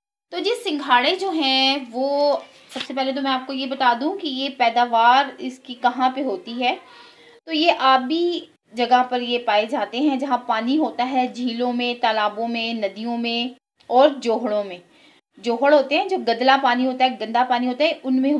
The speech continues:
उनमें पैदा होते हैं। तो इसलिए इनको, अ, पकाने से पहले धोना बहुत ज़रूरी है,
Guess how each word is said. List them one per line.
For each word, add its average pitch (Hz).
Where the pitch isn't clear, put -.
उनमें 285
पैदा 233
होते 262
हैं। 320
तो 285
इसलिए 302
इनको, 285
अ, 247
पकाने 247
से 339
पहले 285
धोना 262
बहुत 294
ज़रूरी 277
है, 320